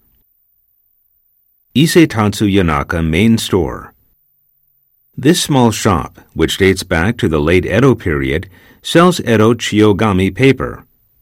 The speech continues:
Though it looks like typical decorative Chiyogami, when you take it in hand, you can feel the texture of authentic Japanese washi paper and see the quality of the patterns,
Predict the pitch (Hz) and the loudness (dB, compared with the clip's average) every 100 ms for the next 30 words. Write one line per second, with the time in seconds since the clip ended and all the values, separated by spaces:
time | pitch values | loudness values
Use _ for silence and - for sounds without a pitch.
0 | _ _ _ _ - 151 160 127 117 - | _ _ _ _ 2 4 6 4 0 2
1 | 107 101 131 123 110 92 92 76 92 113 | 2 2 0 0 0 0 0 0 0 0
2 | 101 80 92 104 - 87 73 85 101 76 | 0 0 0 -4 -4 -2 -2 -2 -2 -2
3 | 65 - _ _ _ - 127 131 127 175 | -8 -12 _ _ _ -4 2 4 4 2
4 | 180 151 110 90 120 95 58 - _ 87 | 4 2 2 0 -2 -2 -6 -16 _ -6
5 | 104 90 87 113 107 85 80 139 160 - | -2 -2 0 2 2 2 -2 -2 -4 -6
6 | 76 65 71 95 95 - 156 156 135 76 | -6 -4 -2 -2 -4 -2 0 0 -2 0
7 | 98 104 101 101 98 80 90 131 - 78 | 0 0 0 0 0 -2 0 0 -2 -4
8 | 82 69 57 - - _ _ - - 139 | -4 -6 -10 -14 -20 _ _ -20 -8 -2
9 | 139 180 175 165 - 160 151 82 69 73 | 2 4 4 4 2 2 2 2 -2 -2
10 | 85 - 117 98 62 - - | -4 -4 -4 -2 -6 -10 -16